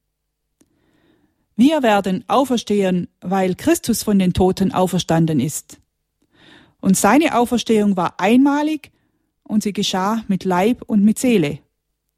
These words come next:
Und weil er so auferstanden ist, werden auch wir so auferstehen.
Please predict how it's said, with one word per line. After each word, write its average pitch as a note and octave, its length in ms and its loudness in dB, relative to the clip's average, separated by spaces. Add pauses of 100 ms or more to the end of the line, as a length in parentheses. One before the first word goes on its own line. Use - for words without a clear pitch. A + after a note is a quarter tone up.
(1300)
Und G3+ 320 2
weil G3 300 2
er A3+ 420 2
so G#3 540 0
auferstanden C4+ 720 0
ist, C#4+ 240 -4 (240)
werden A#3+ 320 0
auch A#3+ 280 -4
wir C4+ 360 2
so F#3 420 -2
auferstehen. D#3+ 840 -6